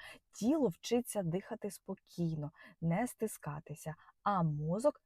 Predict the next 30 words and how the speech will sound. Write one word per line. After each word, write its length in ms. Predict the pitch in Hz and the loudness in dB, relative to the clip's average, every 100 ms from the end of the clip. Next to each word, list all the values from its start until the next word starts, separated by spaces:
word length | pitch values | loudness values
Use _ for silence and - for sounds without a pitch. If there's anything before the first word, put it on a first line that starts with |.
| - | 0
не 240 | 196 262 | 4 4
включати 560 | 269 190 180 220 240 226 | 4 0 0 0 -2 -2
старі 300 | - 190 190 | -2 0 0
програми 600 | - 170 175 220 226 196 - - | 0 -2 0 0 2 2 0 -14
"я 240 | - 202 190 | -2 0 2
не 160 | 165 | 2
така, 560 | 160 220 - 311 302 294 | 0 -4 2 6 8 6
зі 120 | 220 | 2
мною 280 | 185 214 226 | -2 -2 -4
щось 300 | - 165 - | -4 -10 -8
не 80 | 170 | -10
так". 180 | - 160 _ - - 214 | -10 -20 _ -20 -10 -2
Замість 480 | 202 339 480 262 - | 2 6 6 4 4
цього 240 | 180 165 | 4 4
виникає 580 | 165 202 185 214 311 381 - _ | 4 2 2 2 2 2 -4 _
внутрішній 800 | 175 196 220 208 180 240 262 277 | 0 2 4 4 4 0 2 0
голос: 440 | 277 277 277 277 - _ _ - | 2 2 2 -2 -8 _ _ -4
"Я 260 | 196 190 | -2 0
можу 320 | 226 196 202 226 | 0 -2 -2 -4
спокійно 640 | - 180 170 185 220 262 | -6 -8 -8 -6 -4 -2
вислухати, 840 | 180 165 175 170 165 165 170 170 170 - _ - | -2 -2 -2 -4 -6 -6 -6 -6 -10 -12 _ -6
мені 320 | 185 190 202 | -2 0 0
не 160 | 226 247 | 0 0
загрожує 580 | 254 220 226 226 240 | -2 -2 0 2 2
небезпека, 960 | 233 233 240 - - 170 160 156 - 160 - _ - | 2 0 -2 -4 -6 -4 -2 -4 -6 -12 -12 _ -6
я 260 | 160 175 | -2 -2
в 60 | 226 _ | -4 _
порядку". 520 | 175 160 147 - - - _ _ _ _ _ - - - | -10 -8 -10 -14 -20 -20 _ _ _ _ _ -20 -20 -20
З 80 | - | -8
часом 500 | - 269 349 - 247 | 0 0 2 2 0